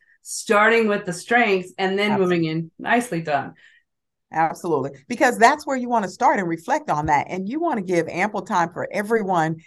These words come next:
Speaker 2: in that community, whether it's a workplace, whether it's your staff, your family, to give their input.
Speaker 1: Mm.
Speaker 2: You know, I'll, I'll, I'll add to that as well. That same philosophy takes place in Boy Scouts. I'm a Boy Scouts assistant scout master,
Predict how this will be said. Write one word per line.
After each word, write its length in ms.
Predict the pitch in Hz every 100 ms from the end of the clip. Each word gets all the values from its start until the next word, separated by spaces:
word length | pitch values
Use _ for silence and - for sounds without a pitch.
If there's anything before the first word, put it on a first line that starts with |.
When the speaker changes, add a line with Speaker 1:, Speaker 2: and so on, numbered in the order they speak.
| _ _ -
Speaker 2:
in 240 | 208 220
that 240 | 196 190 -
community, 600 | - 185 185 208 123 113
whether 320 | 156 175 180
it's 140 | 175
a 60 | 170
workplace, 800 | 151 202 208 220 196 190 190 196
whether 280 | 165 170 170
it's 100 | 170
your 80 | 143
staff, 560 | - 190 190 196 190 196
your 100 | 139
family, 640 | - 196 185 196 190 185 - _ -
to 80 | 180
give 260 | 160 202
their 240 | 180 156 -
input. 400 | 165 151 156 117 - _
Speaker 1:
Mm. 120 | 277 202
Speaker 2:
You 40 |
know, 140 | 175 147
I'll, 240 | 160 175 170
I'll, 260 | 175 - -
I'll 160 | 160
add 240 | 165 220 233
to 100 | 180
that 180 | 151 139
as 160 | 135
well. 420 | 160 190 143 139 _ _ -
That 220 | 185 185
same 460 | - - 226 254 247
philosophy 720 | 226 185 202 294 302 202 160
takes 300 | 156 202 -
place 260 | - 196 214
in 80 | 247
Boy 220 | 262 403
Scouts. 360 | - 156 117 -
I'm 180 | 165 190
a 80 | 156
Boy 300 | 147 190 196
Scouts 540 | 196 180 180 185 - -
assistant 640 | 160 - 233 - 208 185
scout 320 | - 170 180
master, 600 | 175 170 190 - 226 233